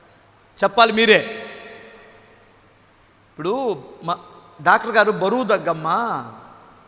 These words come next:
బరువు దగ్గు బెదరో, నీకు కొలెస్ట్రాల్ ఫుల్గా పెరిగిపోయింది, దాని ఇష్టం వచ్చిన కొండల కొండలు పెరిగింది, ఏ, కాస్త పొద్దున్న లేచి ఒక అరగంట, గంట నడవమంటే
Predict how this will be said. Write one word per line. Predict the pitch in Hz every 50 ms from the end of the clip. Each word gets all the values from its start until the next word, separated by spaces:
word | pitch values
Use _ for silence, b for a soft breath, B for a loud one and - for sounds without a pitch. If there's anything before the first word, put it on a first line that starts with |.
| _ _ _ _ _ _ _ _ _ _ _ _ _ _ _
బరువు | - 143 180 202 247
దగ్గు | 226 220 185 156 170
బెదరో, | 156 160 156 143 151 160 180 226 240 208 160 131 120 110 - - - - - - - - - - - - - - - _ _ -
నీకు | 147 143 143
కొలెస్ట్రాల్ | - - 165 185 208 - - - 214 190 175
ఫుల్గా | - 170 180 196 208 214 208 196
పెరిగిపోయింది, | - - 170 170 202 196 185 - 190 170 156 147
దాని | 147 143 135
ఇష్టం | 139 131 - - 170 165
వచ్చిన | 151 - 131
కొండల | 139 - - 143 151 165
కొండలు | 170 165 151 147 139
పెరిగింది, | 123 110 131 127 131 127 131 123 113 123 139 185 247 233 190 135 - - - - - - - - - - - - - _ _ _ _ _ -
ఏ, | 147 175 196 185 143 120 107 101 - - - - - - - _ -
కాస్త | 165 - - - - -
పొద్దున్న | 202 190 180 175 262 254 233
లేచి | 196 143 - - - - - 196
ఒక | 170 - 156
అరగంట, | 147 151 170 175 185 185 156 190
గంట | 196 165 147 156 160 156 180
నడవమంటే | 165 151 143 143 147 160 165 151 139 127 110 - 123 123 139 160 180 185 -